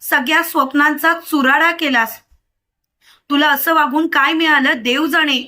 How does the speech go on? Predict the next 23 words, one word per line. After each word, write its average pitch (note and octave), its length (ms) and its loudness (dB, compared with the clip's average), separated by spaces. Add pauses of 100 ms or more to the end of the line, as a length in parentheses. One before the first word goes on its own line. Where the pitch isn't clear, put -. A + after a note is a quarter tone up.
(320)
पण D4 140 2
मी E4 160 2
एकच E4 360 -2
गोष्ट F4 300 -2
सांगते, D4 520 -2
काहीही D4 440 -2
झालं C#4+ 360 0 (600)
तरी C#4+ 200 2
मी D4+ 320 2
तुला D4 220 2
माफ C4+ 400 0
करणार C4 380 2
नाही. B3+ 420 0 (1300)
मी E4 80 2
आज F4+ 300 0
मुद्दामून F4 640 -2
सगळं E4 320 0
काही E4 200 -2
घडवून C#4 400 0
आणलं, B3+ 280 0 (1300)
मुद्दामून D4+ 540 0
हे D#4+ 120 4
सर्व C#4+ 360 0